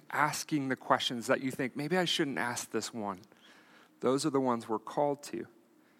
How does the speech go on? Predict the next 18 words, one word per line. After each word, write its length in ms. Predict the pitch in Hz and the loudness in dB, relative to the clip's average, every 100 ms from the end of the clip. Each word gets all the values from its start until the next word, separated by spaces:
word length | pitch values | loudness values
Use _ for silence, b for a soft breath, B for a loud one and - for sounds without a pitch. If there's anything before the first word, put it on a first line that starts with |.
| b b b b b | b b b b b
I'll 80 | - | -2
tell 140 | - 165 | 4 8
you, 100 | 151 | 8
as 120 | 131 | 6
a 40 | |
pastor, 440 | - 147 139 - 127 | 6 8 8 6 2
one 100 | 131 | 4
of 60 | |
my 140 | 131 120 | 6 4
favorite 840 | - - 147 151 147 151 160 156 | 2 2 4 6 6 6 4 4
things 640 | - 135 123 113 110 117 - | -2 0 2 0 -4 -8 -6
to 120 | - | -4
do 380 | 107 101 92 101 - b b b b _ b b b b b b b - - | 0 0 0 -2 -10 b b b b _ b b b b b b b -8 -2
is 100 | 117 | 4
when 140 | 131 | 6
I 100 | 135 | 6
have 200 | 143 143 | 6 4
s-, 120 | - | 2